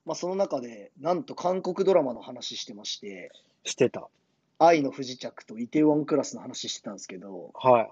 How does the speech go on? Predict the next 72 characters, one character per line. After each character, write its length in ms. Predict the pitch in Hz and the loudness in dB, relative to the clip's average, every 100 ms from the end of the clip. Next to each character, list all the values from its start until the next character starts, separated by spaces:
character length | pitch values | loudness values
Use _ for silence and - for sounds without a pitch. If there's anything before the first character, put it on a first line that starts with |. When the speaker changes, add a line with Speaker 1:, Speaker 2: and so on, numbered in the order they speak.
| - | -12
Speaker 2:
は 80 | 104 | -18
い。 40 | _ | _
Speaker 1:
あ 140 | - 175 | 0 2
れ 60 | |
多 120 | 214 226 | 4 4
分、 380 | 151 131 123 - _ _ _ _ | 2 0 -2 -8 _ _ _ _
僕 200 | 143 185 | 0 4
ら 80 | 151 | 4
の 80 | 127 | 4
ラ 100 | 127 | 0
ジ 140 | 113 | -2
オ 60 | 104 | -8
を 80 | 107 | -10
聞 160 | - | -10
い 40 | 117 | -8
て 80 | |
る 80 | 110 | -8
か 100 | - | -8
ら 80 | - | -12
っ 20 | |
す 160 | - 117 | -12 -6
ね。 200 | 180 285 _ _ _ _ _ | -4 -4 _ _ _ _ _
Speaker 2:
な 180 | 143 143 | 0 6
わ 80 | 180 | 6
け 120 | 202 | 8
ね 80 | 160 | 8
え 40 | |
だ 120 | 143 107 | 8 8
ろ。 60 | - _ _ - - _ _ _ _ _ _ _ _ _ _ - _ - | 4 _ _ -20 -20 _ _ _ _ _ _ _ _ _ _ -20 _ 4
Speaker 1:
い 60 | 175 | 6
や、 60 | |
で 60 | 143 - | 6 2
も 80 | 143 | -4
本 180 | - 202 - | 0 -2 -2
当、 280 | - 202 - - - - | 4 6 4 -2 -14 4
な 100 | 196 | 6
ん 20 | |
か 100 | 226 | 8
ち 60 | - | 6
ょ 40 | |
っ 20 | |
と 60 | 120 | 2
会 220 | - 175 | 6 8
話 80 | 190 | 10
被 220 | 180 170 | 8 6
っ 20 | 190 | 4
て 180 | - 123 | 2 -4
て、 340 | 117 101 92 _ _ _ _ | -4 -10 -14 _ _ _ _
Speaker 2:
う 80 | 135 | -6
ん。 300 | 135 123 110 - _ _ _ - | -4 -6 -8 -14 _ _ _ -10
Speaker 1:
お、 140 | 123 | -8
す 160 | - 147 | -4 2
ご 120 | 170 | 2
い 60 | 117 | 2
な 160 | 110 | -2
と 80 | - | -16
思 100 | 101 | -18
っ 40 | |
て 120 | - - | -18 -16
て。 240 | 98 - _ _ _ | -16 -16 _ _ _
Speaker 2:
は 220 | - 120 107 | -4 0 0
い 40 | |
は 180 | - - | -2 -20
い。 560 | _ _ _ _ - | _ _ _ _ -2
Speaker 1:
で、 600 | 156 170 165 165 165 156 - _ _ _ _ _ _ | 6 8 10 10 8 4 -4 _ _ _ _ _ _
え、 120 | 202 202 | -4 -4
続 220 | - 190 | -4 -6
き 160 | 202 214 | -2 0
見 100 | 247 | 2
て 60 | 349 | 2
ま 80 | - | 0
す？ 220 | - | -14